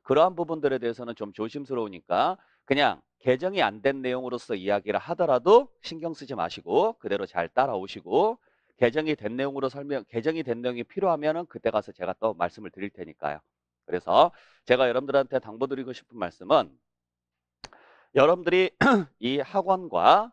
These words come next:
우리 메가랜드와 이 학원 그리고 저희들을 믿고 잘 따라오셔야 된다라는 거예요. 의심하지 마시고. 그래야 저희들도 마음껏 여러분들한테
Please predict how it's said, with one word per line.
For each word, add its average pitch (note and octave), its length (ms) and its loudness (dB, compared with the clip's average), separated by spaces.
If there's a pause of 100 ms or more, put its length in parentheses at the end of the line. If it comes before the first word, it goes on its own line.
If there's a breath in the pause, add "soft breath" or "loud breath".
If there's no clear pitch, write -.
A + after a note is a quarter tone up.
(100)
우리 G2+ 160 -2
메가랜드와 A#2 920 4 (100)
이 G#2 100 -8
학원 G#2+ 420 4 (160)
그리고 D#3+ 440 4 (320)
저희들을 B2+ 420 2
믿고 A#2+ 320 -4
잘 G2 200 -8
따라오셔야 B2+ 560 0
된다라는 F2 460 -6
거예요. D#2 240 -8
의심하지 D3 460 -4
마시고. D2+ 420 -14 (600)
그래야 D3+ 280 8
저희들도 B2+ 760 -2
마음껏 A#2 460 0
여러분들한테 G2+ 800 0